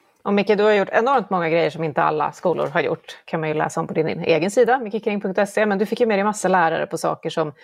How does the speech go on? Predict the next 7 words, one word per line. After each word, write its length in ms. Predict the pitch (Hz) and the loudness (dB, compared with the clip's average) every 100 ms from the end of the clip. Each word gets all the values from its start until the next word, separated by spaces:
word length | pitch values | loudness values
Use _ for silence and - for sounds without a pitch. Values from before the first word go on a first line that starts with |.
| - - | -10 -2
andra 400 | 202 151 170 151 | 0 0 -2 0
blott 480 | 160 151 - - - _ _ _ _ | -2 -4 -10 -14 -16 _ _ _ _
tittar 360 | 196 180 170 156 | -4 -2 -2 0
längtansfullt 840 | 180 151 - 151 - 160 - - | -2 -2 -6 -8 -8 -8 -8 -10
efter 300 | 170 - - | -8 -8 -10
och 60 | - | -10
så. 140 | - | -12